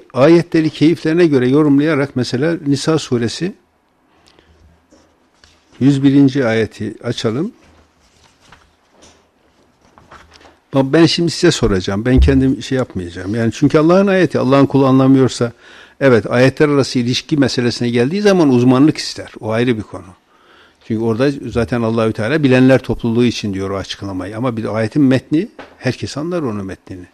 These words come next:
Şimdi burada diyor ki Allahü Teala, bak ş-, şimdi şeye, şey, mealden okuyayım, Diyanet'in meali.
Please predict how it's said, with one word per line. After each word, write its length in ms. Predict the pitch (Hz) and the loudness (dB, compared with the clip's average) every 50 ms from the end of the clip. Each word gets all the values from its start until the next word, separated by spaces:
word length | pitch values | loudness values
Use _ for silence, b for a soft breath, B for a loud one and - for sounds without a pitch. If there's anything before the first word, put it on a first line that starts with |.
| _ b b b b b b b b b b b b b b b b b _ _ _ _ _ _ _ _ _ _ _ _ _ _ _ _ | _ b b b b b b b b b b b b b b b b b _ _ _ _ _ _ _ _ _ _ _ _ _ _ _ _
Şimdi 220 | - - 127 127 | -6 -2 0 0
burada 280 | 135 139 143 151 143 143 | 0 2 0 0 2 4
diyor 160 | 170 196 202 | 4 2 2
ki 160 | - - 120 | 2 0 -2
Allahü 280 | 113 107 107 107 107 101 | -2 -2 -2 -2 -4 -4
Teala, 380 | - - 101 101 98 92 87 - - _ _ _ - | -4 -6 -6 -6 -6 -8 -10 -14 -18 _ _ _ -12
bak 180 | 123 - - - | -12 -10 -12 -18
ş-, 160 | - - - _ _ | -20 -20 -20 _ _
şimdi 280 | - - - 160 139 131 | -12 -2 2 2 2 2
şeye, 300 | - - 131 104 87 - _ b b b b b b b b b b b _ - 170 196 139 | 2 -2 -2 -2 -2 -8 _ b b b b b b b b b b b _ -12 -10 -10 -6
şey, 200 | - - 139 127 | -2 2 4 6
mealden 420 | 143 165 160 123 117 120 143 147 | 6 6 6 6 4 4 4 2
okuyayım, 380 | 131 120 - - 113 101 101 101 | 2 2 0 0 -2 -2 0 0
Diyanet'in 420 | 117 120 120 113 110 - - 117 | 0 0 2 0 -2 -2 -2 -2
meali. 460 | 110 101 95 92 90 90 92 87 - | -2 -2 -4 -6 -8 -8 -10 -14 -16